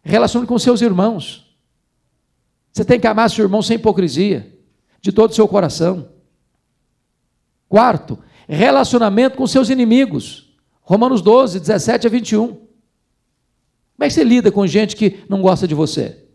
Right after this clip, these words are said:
Que fala mal de você? Que persegue você? Se você for daquele tipo de gente que guarda mágoa, ou se vinga, ou dá o troco, você perdeu o foco. Você pode saber muito, mas é imaturo.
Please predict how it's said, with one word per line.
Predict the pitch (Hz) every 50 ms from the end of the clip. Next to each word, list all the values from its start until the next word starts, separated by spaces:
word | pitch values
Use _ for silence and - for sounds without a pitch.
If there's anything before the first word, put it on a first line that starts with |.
| _ _ _ _ _ _
Que | _ 202
fala | - - 190 185 175
mal | 175 180 180
de | 165 160
você? | 151 156 147 - 156 139 104 90 - - _ _ _ _ _
Que | - -
persegue | - 208 180 - - 196 185 170 170
você? | 151 165 - - - 131 85 - - - _ _ _ _ _ _ _ _ _ _ _ _ _ _ _ _ _ _ _ _ _ _ _ _ _ _ _ _ _ _ _ _ _ _ _ _ _ _ _ _ _ _
Se | - - 269
você | 254 226 262 - - - 202 -
for | - 269 254
daquele | 226 - - 226
tipo | 208 - 233 214 -
de | 202
gente | 175 165 202 196 196
que | - 196
guarda | 156 196 220 220 185 175 160
mágoa, | 156 175 208 208 190 147 143 151 156 -
ou | - 202 208 214 214 202 156
se | - - - 196 160
vinga, | 117 127 208 233 226 214 160
ou | 170
dá | 165 165 170
o | 165 160
troco, | - 226 262 277 269 - - 139 - - - _ _ _ _
você | - - - 240
perdeu | - 247 240 220 220 233
o | 185
foco. | - - - 233 - - - 113 - _ _ _ _ _ _ _ _ _ _ _ _ _ _ _ _ _ _
Você | - - 240
pode | - 269 - -
saber | - 254 247 262 262
muito, | 240 240 269 277 226 180
mas | 196 208 160
é | 226
imaturo. | 240 240 247 226 233 240 247 247 196 143 110 - -